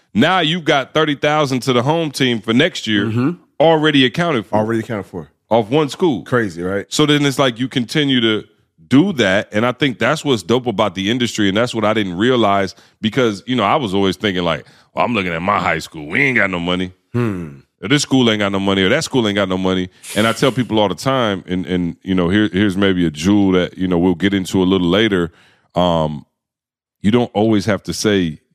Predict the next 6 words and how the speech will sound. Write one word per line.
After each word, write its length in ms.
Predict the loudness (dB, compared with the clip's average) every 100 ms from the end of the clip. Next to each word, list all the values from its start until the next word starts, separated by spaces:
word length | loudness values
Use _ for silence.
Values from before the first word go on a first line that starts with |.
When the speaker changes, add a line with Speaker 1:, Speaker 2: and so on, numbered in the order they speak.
| _
Speaker 1:
you're 200 | -2 0
a 60 | -2
motivational 840 | -4 -2 -2 -2 -4 -4 -8 -12
speaker, 460 | -12 -4 -4 -4 -10
Speaker 2:
Mm-hmm. 400 | -8 -8 -8 -10 -10 _ _ _ _ _ -2
Speaker 1:
right? 260 | 0 0